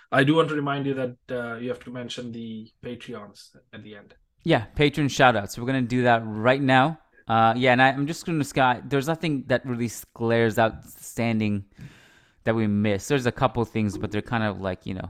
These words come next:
Speaker 2: they're kind of boring stuff that we don't need to get into, especially when my kids are gonna barge
Speaker 1: Mm.
Speaker 2: down my office door anytime.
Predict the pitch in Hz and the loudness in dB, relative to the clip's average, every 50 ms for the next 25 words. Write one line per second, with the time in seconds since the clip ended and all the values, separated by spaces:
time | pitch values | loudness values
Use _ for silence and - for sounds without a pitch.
0 | - - - 113 - - 127 120 117 107 101 101 104 104 101 101 101 95 - - | -12 -6 -6 -6 -6 -4 -4 -2 -2 -2 -2 0 0 0 0 0 -2 -4 -6 -2
1 | - 98 95 - - - - - 98 92 95 98 95 92 95 95 95 - 107 95 | 0 0 0 -2 -4 -14 -8 -6 -6 -6 -6 -6 -6 -6 -8 -8 -12 -14 -12 -10
2 | 98 92 92 92 90 - - 101 92 92 - - 113 101 - - 113 104 101 98 | -10 -8 -8 -10 -10 -10 -10 -10 -10 -10 -10 -8 -8 -8 -8 -8 -8 -6 -4 -4
3 | 95 92 - - 104 92 92 92 92 95 92 92 90 87 95 92 92 123 117 101 | -6 -6 -6 -8 -10 -8 -6 -8 -6 -6 -6 -6 -4 -4 -4 -4 -4 -4 -4 -6
4 | 92 90 90 90 90 90 90 - 104 95 - - 92 87 87 87 95 - 107 95 | -4 -4 -4 -4 -4 -6 -8 -10 -14 -18 -12 -8 -6 -6 -6 -8 -10 -8 -6 -6
5 | 87 87 | -6 -6